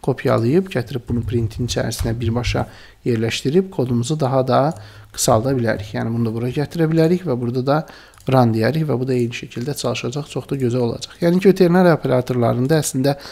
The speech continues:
elə çətin bir şey yoxdur. İlk öncə unutmayın ki, nəticə biri verirsiniz, ondan sonra nəticənin hansı əgər bu hal düzdürsə, yəni ki, halı da verirsiniz ondan sonra,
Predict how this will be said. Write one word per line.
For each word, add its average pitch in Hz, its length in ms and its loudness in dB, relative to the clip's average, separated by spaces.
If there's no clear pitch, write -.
elə 147 160 6
çətin 123 300 0
bir 120 120 -2
şey 117 100 2
yoxdur. 123 240 -2
İlk 180 240 0
öncə 131 160 0
unutmayın 120 460 -2
ki, 175 100 2
nəticə 127 400 0
biri 113 200 -2
verirsiniz, 135 540 0
ondan 147 200 4
sonra 135 200 2
nəticənin 127 640 0
hansı 123 500 4
əgər 131 460 4
bu 123 100 -2
hal 120 240 4
düzdürsə, 131 480 0
yəni 113 240 0
ki, - 100 -6
halı 123 320 2
da 110 180 2
verirsiniz 123 440 -2
ondan 170 240 2
sonra, 185 300 4